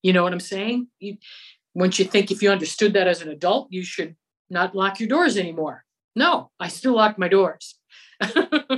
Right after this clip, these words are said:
And that's be-, and that's not because I live in a shitty neighborhood. I lock my bedroom door. And I also, and I, I'll admit this, I don't care if anybody laughs at me.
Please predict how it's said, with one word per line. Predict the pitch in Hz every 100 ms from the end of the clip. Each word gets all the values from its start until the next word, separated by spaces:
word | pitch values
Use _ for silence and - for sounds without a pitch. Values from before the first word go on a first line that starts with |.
| 262 214 233 - -
And | 226
that's | 247 247
be-, | 240 - - -
and | 247
that's | 254 262
not | 262 240
because | 233 233
I | 214
live | 220 220
in | 185
a |
shitty | 190 - 214
neighborhood. | 202 226 196 190 165 - _ _
I | 208
lock | 226 226
my | 202 160
bedroom | 143 208 185 196 175
door. | 170 160 - _ _ _ _ _ - - _ _ _ _ _ _ _ _ _ _ _ _ _ _ -
And | 330 359 359 311
I | 285 277
also, | 254 254 - 302 269
and | 247 247 247
I, | 247
I'll | 240 247
admit | 262 262 277
this, | - -
I | 226
don't | 233
care | 240
if | 226
anybody | 233 226 226
laughs | 226 226 226 -
at | 185
me. | 170